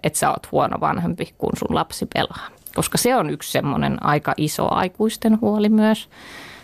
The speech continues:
että joka puolelta on toitotettu, että lapsen elämän pitäisi olla kehittävää ja ylösrakentavaa ja pitäisi tehdä semmosia, mistä on joskus jotain hyötyä. Ja jos se lapsi sit tekee,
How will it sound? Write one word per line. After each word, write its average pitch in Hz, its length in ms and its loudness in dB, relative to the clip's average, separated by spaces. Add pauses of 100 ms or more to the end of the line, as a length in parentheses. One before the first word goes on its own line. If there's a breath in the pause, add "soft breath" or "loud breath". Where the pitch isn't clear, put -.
(140 loud breath)
että 165 140 2
joka 156 160 2
puolelta 143 440 -2
on 151 100 0
toitotettu, 156 640 -2
että - 320 -2
lapsen 147 360 0
elämän 143 400 2
pitäisi - 320 -2
olla 151 160 0 (120)
kehittävää - 840 0
ja - 80 -2 (560 loud breath)
ylösrakentavaa - 920 0
ja - 100 0
pitäisi - 360 -2
tehdä 156 180 0
semmosia, 151 540 2
mistä 156 360 0
on - 100 -2
joskus 151 380 0
jotain 165 420 2
hyötyä. 233 400 2
Ja 151 100 4
jos 156 160 0
se 160 80 0
lapsi 156 320 0
sit - 240 -6
tekee, 135 440 2